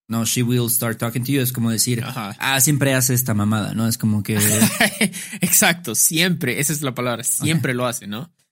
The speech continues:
Speaker 2: Siempre lo hace.
Speaker 1: Entonces,
Speaker 2: Entonces,
Speaker 1: yo
Speaker 2: ¿qué usas? El
Speaker 1: diría,
Speaker 2: presente simple.
Speaker 1: yo diría, por ejemplo, mi amiga Susan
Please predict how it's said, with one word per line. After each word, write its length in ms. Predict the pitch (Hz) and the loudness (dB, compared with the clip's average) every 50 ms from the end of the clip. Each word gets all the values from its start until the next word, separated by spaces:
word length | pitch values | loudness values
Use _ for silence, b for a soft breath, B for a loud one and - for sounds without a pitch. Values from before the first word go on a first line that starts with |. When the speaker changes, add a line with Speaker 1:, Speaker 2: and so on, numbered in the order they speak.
| _ | _
Speaker 2:
Siempre 320 | - 123 135 131 120 117 117 | -4 0 0 2 2 2 0
lo 80 | 120 120 | 0 0
hace. 140 | 117 110 101 | 0 0 -2
Speaker 1:
Entonces, 480 | 101 127 131 139 139 135 - - - - | -2 -2 -2 -2 -4 -4 -6 -6 -10 -14
Speaker 2:
Entonces, 240 | _ _ - - - | _ _ -20 -12 -4
Speaker 1:
yo 180 | 127 135 135 | 0 0 2
Speaker 2:
¿qué 80 | 131 135 | 4 4
usas? 160 | 131 131 127 | 4 4 4
El 60 | 127 | 4
Speaker 1:
diría, 160 | 127 123 123 | 4 4 4
Speaker 2:
presente 400 | 123 123 120 120 123 117 107 113 | 2 2 0 0 0 -2 -4 -4
simple. 320 | 127 151 139 - - - _ | -2 -2 -4 -6 -10 -14 _
Speaker 1:
yo 120 | - 131 131 | 0 2 4
diría, 200 | 127 123 123 120 | 4 2 2 2
por 100 | 123 123 | 0 0
ejemplo, 220 | 123 123 117 117 113 | 2 2 2 2 2
mi 80 | 113 | 2
amiga 360 | 113 113 123 127 127 127 123 117 | 2 2 2 2 2 2 0 0
Susan 720 | - - 165 165 156 - 120 117 120 135 127 - - | 0 0 0 0 0 0 0 0 0 -2 -2 -4 -8